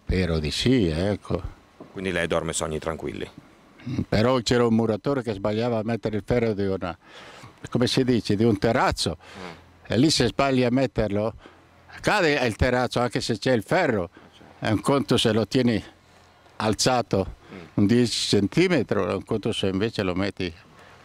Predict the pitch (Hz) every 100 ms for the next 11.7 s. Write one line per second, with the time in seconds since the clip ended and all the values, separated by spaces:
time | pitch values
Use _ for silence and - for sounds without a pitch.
0 | - 98 113 107 101 98 101 98 92 95
1 | 95 82 120 123 - 90 87 87 90 92
2 | 87 101 123 117 113 139 107 95 117 135
3 | 127 104 104 95 95 156 143 110 110 104
4 | 104 - 123 107 110 - - 117 110 -
5 | 123 147 131 107 - - - - - -
6 | - - 113 120 107 90 85 - 104 98
7 | - 98 - 131 117 101 104 165 139 113
8 | 95 85 - - - - - - 98 120
9 | 160 135 110 - - 147 139 120 117 107
10 | 120 113 113 120 104 120 110 95 85 85
11 | - - - 127 120 107